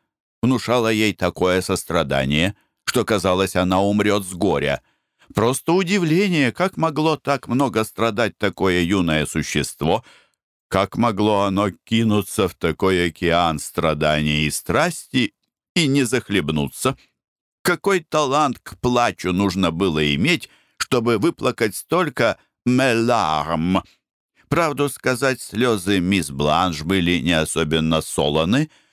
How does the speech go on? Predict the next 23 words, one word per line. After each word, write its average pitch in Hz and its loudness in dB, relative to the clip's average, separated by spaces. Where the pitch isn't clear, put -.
но 165 2
Пен, 143 -2
читавший 110 -2
её 98 2
стихотворения, 78 0
нашёл 120 0
их 117 -2
очень 110 0
недурными 95 2
для 76 0
женщины 76 -2
и 135 0
с - -8
своей 113 0
стороны 123 0
посвятил 101 -2
ей 82 2
несколько 80 -2
штук. - -4
Его 113 2
стихи 101 -2
отличались 80 -2
пылом 107 0